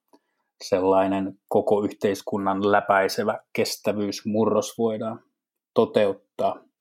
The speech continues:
yhteiskunnissa, kun he yrittävät taklata tätä ympäristökriisien maastoa.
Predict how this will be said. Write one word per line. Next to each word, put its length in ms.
yhteiskunnissa, 840
kun 160
he 160
yrittävät 420
taklata 560
tätä 260
ympäristökriisien 960
maastoa. 880